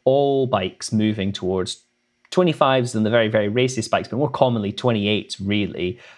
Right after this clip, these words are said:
up to even thirty-two on more endurance kind of focused road bikes. And we are talking specifically about road bikes here, not your kind of gravel adjacent, sort of go fast gravel bikes. We are talking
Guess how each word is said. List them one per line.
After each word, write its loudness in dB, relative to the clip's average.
up 0
to -2
even 0
thirty-two 0
on 0
more 0
endurance 0
kind -4
of -6
focused -6
road -2
bikes. -12
And 0
we 4
are 4
talking -6
specifically -4
about -2
road -2
bikes -8
here, -8
not 0
your -8
kind 0
of -2
gravel 4
adjacent, 0
sort -6
of -10
go 2
fast -6
gravel 0
bikes. -2
We -4
are -2
talking -4